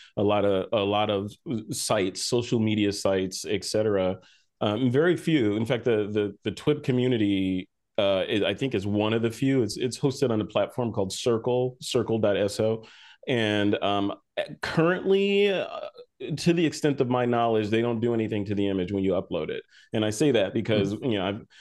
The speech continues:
Speaker 1: I've got some members, you know who you are. I've got some members that will, uh, upload super high megapixel images in there when, you know, we only really need screen resolution, and it allows that. So,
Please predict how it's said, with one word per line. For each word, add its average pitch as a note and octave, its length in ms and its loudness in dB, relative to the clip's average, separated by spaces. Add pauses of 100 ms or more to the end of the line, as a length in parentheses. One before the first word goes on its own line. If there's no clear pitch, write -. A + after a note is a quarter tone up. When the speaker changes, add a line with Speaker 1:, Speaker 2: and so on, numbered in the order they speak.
Speaker 1:
I've A2 160 0
got G#2+ 180 2
some G#2+ 180 0
members, G#2+ 400 2
you A#2+ 100 0
know A2 140 0
who G#2+ 120 0
you F#2+ 200 0
are. F#2 140 2
I've G2+ 120 -2
got G#2+ 160 0
some G#2+ 180 -2
members A2 540 2
that G2 480 0 (360)
will, G2+ 600 4
uh, F#2 440 2
upload G#2 380 0 (220)
super B2+ 340 0
high G#2+ 640 2 (280)
megapixel A#2 760 2
images C#3 680 0 (100)
in C#3 180 4
there D3+ 440 0
when, A#2 240 0
you A#2+ 100 0
know, G#2 100 2
we A2 200 2
only A2 200 2
really A2 280 2
need G#2+ 240 0
screen A#2+ 320 -2
resolution, C#3+ 580 0 (380)
and C3 160 4
it B2 100 4
allows A2+ 480 2
that. E2 320 0
So, G#2 560 2